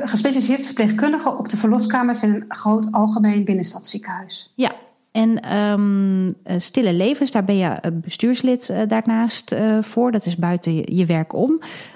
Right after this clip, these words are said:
Speaker 2: Ehm, misschien moeten we eerst maar even uitleggen waar Stille Levens precies voor staat. Wat het, wat het is, de stichting.
Speaker 1: Stille Levens is een stichting die, eh, is in tweeduizend zestien opgericht.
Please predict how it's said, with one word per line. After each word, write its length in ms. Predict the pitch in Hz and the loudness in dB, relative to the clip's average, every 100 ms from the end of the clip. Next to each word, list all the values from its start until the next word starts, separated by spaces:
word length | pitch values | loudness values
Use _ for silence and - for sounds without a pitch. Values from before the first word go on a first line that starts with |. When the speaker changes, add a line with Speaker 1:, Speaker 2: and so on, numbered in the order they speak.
| - | -6
Speaker 2:
Ehm, 340 | - 220 220 | 0 2 4
misschien 240 | 226 220 277 | 2 2 2
moeten 180 | 254 247 | 2 0
we 60 | |
eerst 180 | 277 285 | 0 0
maar 100 | 277 | 0
even 180 | 262 - | 0 -2
uitleggen 500 | 262 277 269 - 202 | 0 2 0 2 2
waar 320 | 233 240 254 | 2 2 0
Stille 380 | - - 254 240 | -2 0 2 2
Levens 540 | 233 240 240 226 208 - | 2 2 2 2 0 -4
precies 380 | - 214 226 - | -2 0 0 0
voor 200 | - 208 | -2 -2
staat. 560 | - - 196 151 - - | -2 -2 -2 -2 -6 -2
Wat 160 | 175 | -2
het, 120 | 175 190 | -2 -2
wat 160 | 196 | 0
het 120 | 196 - | 0 0
is, 300 | 202 - - | -2 -2 -4
de 100 | 165 | -6
stichting. 500 | - 147 - 147 156 _ _ _ _ _ _ - - - - - | -6 -8 -4 -4 -4 _ _ _ _ _ _ -16 -12 -10 -12 -10
Speaker 1:
Stille 320 | - - 269 | -4 2 4
Levens 340 | 233 320 339 294 | 4 2 0 -2
is 140 | 214 | 0
een 100 | 208 | 0
stichting 720 | - - 277 262 254 233 220 | -2 -2 -2 0 0 0 0
die, 440 | 220 208 202 214 214 | 2 2 2 0 0
eh, 360 | 233 190 180 - | 2 2 0 -2
is 140 | - | -2
in 60 | 214 | 0
tweeduizend 380 | 233 226 208 - | 2 2 0 -2
zestien 400 | 302 285 214 214 | -2 0 0 0
opgericht. 760 | 285 - 277 339 392 - - | -4 -4 -2 -2 -2 -8 -12